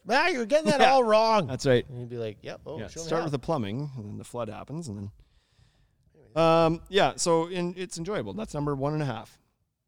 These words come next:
Speaker 1: I was gonna call it three and a half and put it in there somewhere.
Speaker 2: Wherever.
Speaker 1: Okay, one and a half.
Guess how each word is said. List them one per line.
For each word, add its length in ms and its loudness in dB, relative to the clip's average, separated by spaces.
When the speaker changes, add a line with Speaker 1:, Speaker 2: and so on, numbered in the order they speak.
Speaker 1:
I 120 -4
was 120 2
gonna 160 -4
call 280 0
it 80 -10
three 180 0
and 80 4
a 20 6
half 280 4
and 100 -8
put 160 -2
it 100 0
in 120 -2
there 320 -2
somewhere. 260 -12
Speaker 2:
Wherever. 280 -8
Speaker 1:
Okay, 180 -10
one 180 -10
and 80 -6
a 40 -6
half. 120 -8